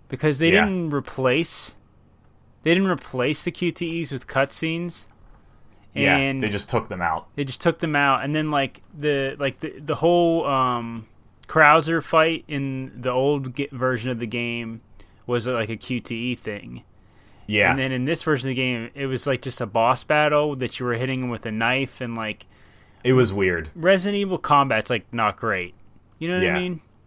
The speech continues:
Speaker 2: Yeah.
Speaker 1: So, I don't know. It's, it's, it's, it's in-, interesting to me because I think the new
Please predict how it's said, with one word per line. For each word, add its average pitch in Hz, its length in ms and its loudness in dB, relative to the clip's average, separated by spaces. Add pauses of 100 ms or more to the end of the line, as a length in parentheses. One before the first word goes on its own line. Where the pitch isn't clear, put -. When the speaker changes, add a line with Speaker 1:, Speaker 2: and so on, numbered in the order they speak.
(360)
Speaker 2:
Yeah. 85 260 -2 (440)
Speaker 1:
So, 127 600 2 (1040)
I 135 80 2
don't 139 80 4
know. 98 300 0
It's, 143 180 -8
it's, 147 200 -10
it's, 160 240 -8
it's 170 180 -6
in-, 208 200 0 (100)
interesting 185 680 -4
to - 100 -6
me 185 220 -2
because 147 340 -2
I 131 100 2
think 151 360 -6 (440)
the 131 200 0
new 147 560 -2